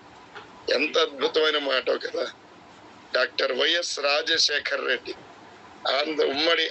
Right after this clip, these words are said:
ఆంధ్రప్రదేశ్కు ముఖ్యమంత్రిగా ఐదు సంవత్సరాల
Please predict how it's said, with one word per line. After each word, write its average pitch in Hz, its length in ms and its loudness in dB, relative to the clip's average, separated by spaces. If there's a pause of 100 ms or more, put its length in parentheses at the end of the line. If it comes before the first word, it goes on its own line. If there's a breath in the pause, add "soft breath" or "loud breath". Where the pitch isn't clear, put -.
ఆంధ్రప్రదేశ్కు 147 1120 0 (640)
ముఖ్యమంత్రిగా 147 920 0 (480)
ఐదు 151 380 0
సంవత్సరాల 147 880 0